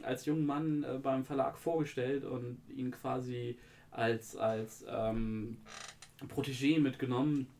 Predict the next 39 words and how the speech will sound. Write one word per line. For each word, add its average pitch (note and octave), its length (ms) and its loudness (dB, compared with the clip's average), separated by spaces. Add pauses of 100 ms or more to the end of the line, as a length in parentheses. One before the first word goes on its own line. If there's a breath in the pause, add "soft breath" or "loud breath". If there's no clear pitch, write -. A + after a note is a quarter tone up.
(140)
ähm, B2 540 -2
weil B2 100 -2
Bernhard A#2+ 260 2
Henn C3+ 180 2
hatte, B2+ 440 -2
hat A2+ 160 -4
angefangen C3 420 -4
irgendwie C3 440 -4 (420 loud breath)
für C3 340 -2
D B2+ 140 -2
S A#2+ 120 -4
A - 160 0
zu - 120 0
schreiben F3+ 420 -4 (520 soft breath)
und, C3+ 480 0
äh, - 1000 -8
Hohlbein D3 260 4
ist, C3 160 -4
und C#3 140 -4
wollte C#3 200 6
dann C#3 140 2
halt C3+ 200 2 (500)
Bücher D#3+ 300 -2
schreiben D#3+ 420 2
und C3+ 80 0
dann B2+ 100 -4
ist - 240 -10
Hohlbein D3 260 2
mit C3 120 -2
ihm C3+ 100 -6
in D3+ 60 -4
den - 60 -4
Verlag C3+ 380 2
und C3+ 80 0
dann B2+ 100 2
haben B2 100 -2
die C3 100 0
zusammen C3 400 0
quasi B2 480 0